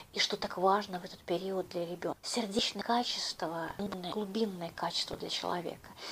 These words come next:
И если эти качества ребенок не получит в младенчестве,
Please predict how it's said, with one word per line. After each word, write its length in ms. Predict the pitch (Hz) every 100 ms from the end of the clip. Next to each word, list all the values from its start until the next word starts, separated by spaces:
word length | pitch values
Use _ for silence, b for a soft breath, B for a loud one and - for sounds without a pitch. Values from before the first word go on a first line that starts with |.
| B
И 80 | 208
если 480 | 208 233 240 - 180
эти 240 | 202 - -
качества 520 | - 196 202 - - 175
ребенок 360 | 160 185 208 175 -
не 80 | 147
получит 460 | - 170 190 -
в 60 | -
младенчестве, 720 | 156 - 190 196 - - -